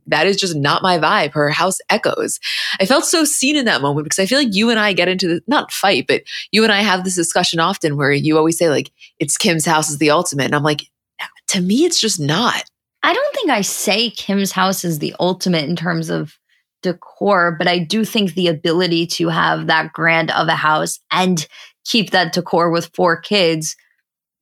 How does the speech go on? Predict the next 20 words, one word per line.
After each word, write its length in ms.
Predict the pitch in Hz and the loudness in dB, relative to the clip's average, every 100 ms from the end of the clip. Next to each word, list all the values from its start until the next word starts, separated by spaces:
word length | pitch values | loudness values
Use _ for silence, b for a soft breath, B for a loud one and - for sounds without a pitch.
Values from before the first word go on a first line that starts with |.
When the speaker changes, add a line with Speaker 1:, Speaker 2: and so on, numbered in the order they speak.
| _ _ | _ _
Speaker 2:
and 180 | - 214 | -2 2
granted, 340 | 214 202 185 180 | 4 2 2 2
all 280 | 180 185 | 4 4
of 80 | 180 | 4
the 80 | 175 | 2
help 240 | 180 170 | 2 2
in 60 | 175 | 0
the 60 | 185 | 2
world, 420 | 220 202 180 - | 4 4 2 0
is 160 | - 196 | 0 0
still 380 | - - 269 226 | -2 0 2 4
one 140 | 185 | 2
of 80 | 175 | 2
the 60 | 165 | 0
most 240 | 165 - | 0 -2
impressive 440 | 156 170 160 - | -2 0 0 -4
things 320 | 160 190 202 - | -2 0 0 -2
to 100 | 160 | -2
me. 240 | 131 - | -2 -2
I 340 | - 208 180 | 0 2 2